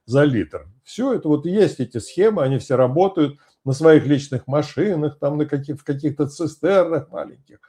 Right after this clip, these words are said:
Всё это возится. А дальше правительство, оно, э, во-первых, э,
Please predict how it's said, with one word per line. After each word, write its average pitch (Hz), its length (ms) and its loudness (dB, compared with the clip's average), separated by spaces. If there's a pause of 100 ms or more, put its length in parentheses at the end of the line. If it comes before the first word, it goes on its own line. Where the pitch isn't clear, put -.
(280)
Всё 185 180 2
это 160 180 4
возится. 107 580 0 (800)
А 127 200 2
дальше 196 520 2
правительство, 131 880 -2
оно, 175 920 0
э, 127 40 -4
во-первых, 170 500 0
э, 151 720 -10